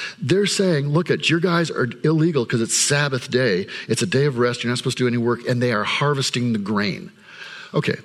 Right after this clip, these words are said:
there's a difference between snapping a few things off 'cause you're hungry and harvesting the grain.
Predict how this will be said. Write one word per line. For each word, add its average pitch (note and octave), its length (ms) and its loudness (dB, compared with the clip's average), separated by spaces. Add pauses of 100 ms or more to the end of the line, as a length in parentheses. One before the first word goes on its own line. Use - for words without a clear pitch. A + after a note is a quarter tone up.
(260)
there's F3+ 300 2
a G3+ 40 4
difference D#3+ 480 0
between - 280 0
snapping C3 520 0
a A#2 60 0
few A2 220 0
things C3 340 -2
off G2 260 0
'cause A2 160 -2
you're F2+ 120 0
hungry G2+ 380 0
and G2 120 -2
harvesting G2 840 -2
the F#2 80 -4
grain. F2 520 -4